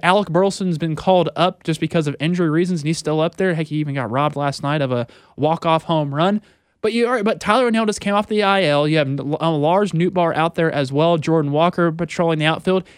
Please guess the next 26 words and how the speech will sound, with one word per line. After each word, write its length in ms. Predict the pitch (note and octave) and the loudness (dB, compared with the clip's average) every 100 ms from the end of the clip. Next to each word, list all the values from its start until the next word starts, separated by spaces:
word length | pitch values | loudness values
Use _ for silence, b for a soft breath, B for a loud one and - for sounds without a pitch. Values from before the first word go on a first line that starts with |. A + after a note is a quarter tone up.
| b | b
It 140 | - A3+ | -2 0
is 260 | A3+ G3+ - - | 0 -4 -12 -6
a 120 | G3 | -6
crowded 400 | - G3+ G#3+ G#3+ | 0 2 2 0
outfield 400 | - F#3 - F#3+ | -2 -4 -2 -4
space, 340 | E3+ - G#3+ - | -2 -2 -2 -2
especially 360 | - G3 - | -4 -4 -2
if 100 | F#3+ | -2
you 120 | F#3+ F3+ | 0 2
are 220 | F#3 F#3 | 2 0
trying 220 | - F3+ | 0 -2
to 60 | F3 | 0
make 180 | D#3+ | -2
it 80 | F3+ | -2
onto 420 | - D#3+ E3 F3 | -4 -4 -2 -2
the 140 | D#3 D3+ | -2 -4
starting 340 | - E3 D#3+ | -2 -2 0
lineup, 300 | D#3 F#3+ F3 | 0 0 -2
if 140 | D#3+ E3 | -2 -4
you're 80 | |
Alec 280 | D3+ D#3+ D#3+ | 0 0 0
Burleson 460 | D3 D3 D#3 F3 F3+ B B - | 0 0 0 -2 -4 B B 0
or 120 | F#3 | 2
even 260 | E3+ F#3 | 2 0
Dylan 300 | D3+ C#3 D#3 | 0 0 0
Carlson. 480 | D#3 G#3 G#3 - A#2 | 0 2 2 -2 -8